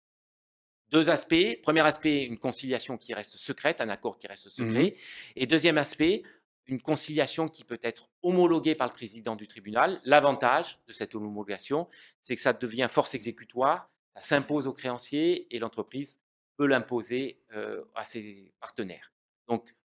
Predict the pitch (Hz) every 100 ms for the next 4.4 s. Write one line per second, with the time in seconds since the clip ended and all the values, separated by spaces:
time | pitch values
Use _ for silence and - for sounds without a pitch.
0 | _ 127 143 147 143 151 185 190 127 -
1 | 147 143 143 - 131 123 113 113 - 123
2 | 110 117 107 104 101 92 107 156 - -
3 | - _ 123 123 - - _ - 127 127
4 | 139 185 175